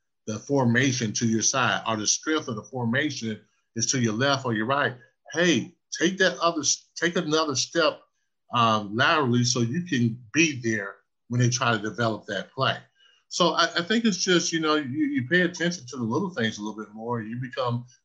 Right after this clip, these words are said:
a lot more focused in what you're doing. And I feel like they'll do that. I, I mean, if you're gonna lose a game, maybe you lose this one, you're shorthanded, but I think that you refocus on the things that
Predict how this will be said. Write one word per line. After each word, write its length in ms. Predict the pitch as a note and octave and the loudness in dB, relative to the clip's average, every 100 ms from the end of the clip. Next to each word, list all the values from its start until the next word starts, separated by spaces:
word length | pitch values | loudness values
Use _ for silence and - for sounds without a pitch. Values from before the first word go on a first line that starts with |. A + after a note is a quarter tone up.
| G2+ | -4
a 40 | |
lot 260 | G#2+ B2+ C3 | 0 2 0
more 180 | B2+ | -2
focused 500 | A#2+ C3 C#3+ D3+ - | -2 -4 -6 -6 -8
in 160 | A2 G#2 | -8 -6
what 220 | A#2 A#2+ | -6 -6
you're 100 | G#2+ | -10
doing. 460 | F#2 B2 C#3 G#2+ G#2+ - - - - _ _ _ _ - | -8 -6 -6 -6 -10 -18 -20 -20 -20 _ _ _ _ 0
And 340 | C3 B2+ C3 | 2 4 4
I 160 | D3 A#3 | 2 0
feel 160 | B3+ | 2
like 200 | G#3 B2 | 4 4
they'll 200 | G2+ G#2+ | 2 0
do 220 | G2+ F#2 F#2 | -2 -6 -6
that. 300 | F2+ F#2 G#2+ D3 - - | -6 -6 -8 -12 -16 -14
I, 300 | B2+ A#2+ B2 | -12 -10 -6
I 20 | |
mean, 280 | C3+ C3 A#2+ | -2 2 2
if 100 | A#2+ | 4
you're 120 | D#3 | 4
gonna 180 | F3 D#3 | 6 4
lose 360 | B2 C3 C3+ A#2 | 4 4 4 2
a 60 | G2+ | -2
game, 560 | A2+ A#2 A#2 A#2 G2+ G2+ | 0 2 2 0 -4 -8
maybe 240 | A2 B2 | -10 -6
you 160 | B2 A#2 | -4 -4
lose 320 | A#2 A#2 A2+ | -4 -6 -6
this 260 | G#2+ G#2+ - | -8 -8 -8
one, 320 | A2+ A2 G#2+ | -8 -8 -8
you're 120 | G2+ | -8
shorthanded, 640 | - A#2 A2+ A#2 A2+ G#2 G2+ | -8 -6 -8 -6 -8 -8 -12
but 800 | - G2+ G2+ - _ _ _ - E3+ | -10 -8 -8 -10 _ _ _ -2 -2
I 40 | |
think 240 | F3 F3 | -2 -2
that 160 | C3+ B2 | -2 -2
you 60 | A#2+ | 0
refocus 600 | B2+ A#2+ A#2 A#2 A2+ A2 | 0 -2 -4 -4 -4 -4
on 140 | A2 | -6
the 100 | G2 | -6
things 440 | F#2+ A2+ G#2+ G2+ | -6 -4 -4 -6
that 360 | - G2+ G2 F#2+ | -8 -8 -8 -10